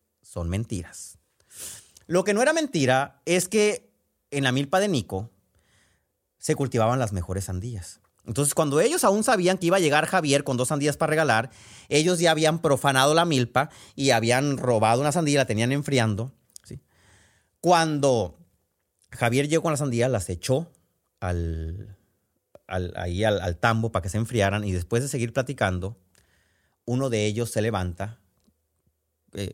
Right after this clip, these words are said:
Candelario, saca una sandía y esa sandía tenía una marca, porque ya sabían lo que iba a suceder. Entonces le dicen, "Vamos a partir una sandía tuya, porque son de las mejores", le dicen a Javier.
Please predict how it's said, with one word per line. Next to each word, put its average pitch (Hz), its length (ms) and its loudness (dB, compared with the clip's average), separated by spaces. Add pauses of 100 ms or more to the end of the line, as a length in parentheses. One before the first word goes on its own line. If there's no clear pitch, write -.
(120)
Candelario, 87 680 -2 (380)
saca 107 380 -2
una 135 100 -4
sandía 110 560 -6 (680)
y 113 120 0
esa 120 120 -2
sandía 101 300 0
tenía 87 220 0
una 92 120 2
marca, 92 460 -4 (1300)
porque 98 160 -4
ya 104 80 0
sabían 98 220 -2
lo 92 60 -2
que - 80 -10
iba 101 60 -6
a 92 40 -8
suceder. 131 400 -8 (480)
Entonces 110 320 -2
le 113 40 0
dicen, 110 280 -6
"Vamos 170 320 0
a 180 80 0
partir 131 280 -2
una 170 100 -2
sandía 120 400 0
tuya, - 380 -8 (380)
porque 131 280 0
son 131 220 -2
de 170 100 -2
las 156 220 -2
mejores", - 800 -12
le 107 140 -4
dicen 98 240 -4
a 107 40 -2
Javier. 117 440 -4